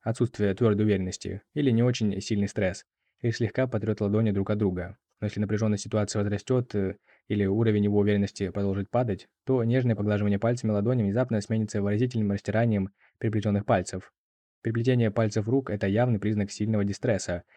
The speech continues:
который мне приходилось наблюдать в самые напряженные моменты дачи показаний, как в Ф Б Р, так и перед Конгрессом С Ш А.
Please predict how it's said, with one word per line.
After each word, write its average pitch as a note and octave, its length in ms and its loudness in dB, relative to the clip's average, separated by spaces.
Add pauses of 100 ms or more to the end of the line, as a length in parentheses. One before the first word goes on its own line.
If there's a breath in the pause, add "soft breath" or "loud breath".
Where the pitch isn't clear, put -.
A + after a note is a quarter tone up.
(220 soft breath)
который A2 220 0
мне G#2 100 2
приходилось A2 400 -2
наблюдать G2+ 420 0
в F2+ 140 -6
самые C3 240 0
напряженные G#2+ 460 2
моменты G2+ 420 0
дачи G2 240 -2
показаний, G2 580 -2 (220)
как A2+ 160 -4
в - 80 -2
Ф A2 80 0
Б A#2 100 4
Р, B2+ 220 4
так A2+ 200 -2
и A2 40 -2
перед G2+ 340 0
Конгрессом G2+ 400 0
С - 140 -8
Ш G#2+ 140 -4
А. F#2 180 -6